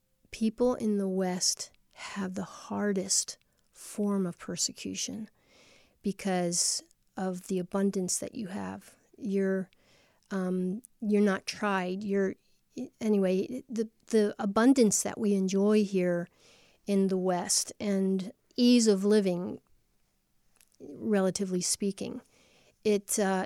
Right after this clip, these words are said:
it's beguiling, and it can really work against us in our pursuit of, of Christ and, and holiness." So, yeah.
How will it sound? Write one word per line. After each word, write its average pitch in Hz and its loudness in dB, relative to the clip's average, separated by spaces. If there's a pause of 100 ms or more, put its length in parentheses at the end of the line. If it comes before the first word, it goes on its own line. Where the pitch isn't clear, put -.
it's - 0
beguiling, 208 2 (300)
and 190 2
it 190 -4
can 202 0
really 202 2
work 185 -2
against 190 0
us 196 2
in 202 -2
our 180 -2 (120)
pursuit 185 0
of, 180 -6 (480)
of 180 -8
Christ - -4
and, 175 -2
and 190 0
holiness." 185 0 (320)
So, 185 -2 (240)
yeah. 214 4